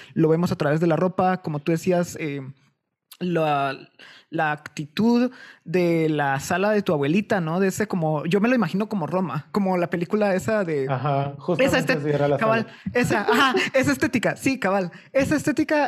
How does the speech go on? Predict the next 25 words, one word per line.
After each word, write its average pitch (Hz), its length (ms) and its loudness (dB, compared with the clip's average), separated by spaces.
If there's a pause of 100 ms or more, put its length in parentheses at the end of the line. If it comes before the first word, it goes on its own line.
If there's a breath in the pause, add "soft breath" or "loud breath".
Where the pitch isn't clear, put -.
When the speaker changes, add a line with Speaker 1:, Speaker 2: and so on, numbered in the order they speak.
Speaker 1:
esa 220 300 2
te 269 200 -2
habla 208 240 4
mucho, 240 380 4
te, 185 240 2
te - 160 0
dice 196 160 2
un 240 100 4
montón 254 340 4
cuando 247 180 4
eres 214 120 4
latinoamericano, 220 720 0
¿no? 175 240 0
Y 185 460 -2 (840 loud breath)
también, 202 440 2
este, 185 600 0 (540 loud breath)
la... 160 880 0 (440 loud breath)
La, 185 160 0
la 190 160 2
idea 196 260 2
esta 254 340 0
de 190 260 -2
que 156 400 -4
el... 151 560 -4
Um, 139 220 -10